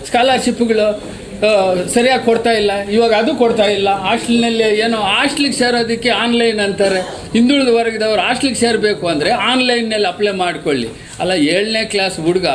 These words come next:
ಆನ್‌ಲೈನ್‌ನಲ್ಲಿ ಎಲ್ಲಿ ಅಪ್ಲೈ ಮಾಡೋಕ್ಕಾಗುತ್ತೆ? So ಇದೆಲ್ಲನೂ ಇದಾಗಬೇಕಂದ್ರೆ ಮುಂದೆ ಬಿ ಜೆ ಪಿ ಸರ್ಕಾರ ಬರಬೇಕು,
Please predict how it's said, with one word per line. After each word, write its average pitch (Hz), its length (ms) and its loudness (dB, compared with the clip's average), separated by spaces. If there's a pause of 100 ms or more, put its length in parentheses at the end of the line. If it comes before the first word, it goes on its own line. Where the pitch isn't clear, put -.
ಆನ್‌ಲೈನ್‌ನಲ್ಲಿ 196 840 0
ಎಲ್ಲಿ 165 220 0
ಅಪ್ಲೈ 156 260 -4
ಮಾಡೋಕ್ಕಾಗುತ್ತೆ? 117 1040 -6 (320)
So 180 180 2
ಇದೆಲ್ಲನೂ 180 840 0
ಇದಾಗಬೇಕಂದ್ರೆ 156 1040 0 (220)
ಮುಂದೆ 185 420 2
ಬಿ 208 120 0
ಜೆ 208 120 2
ಪಿ 185 120 -2
ಸರ್ಕಾರ 165 420 0
ಬರಬೇಕು, 160 500 -2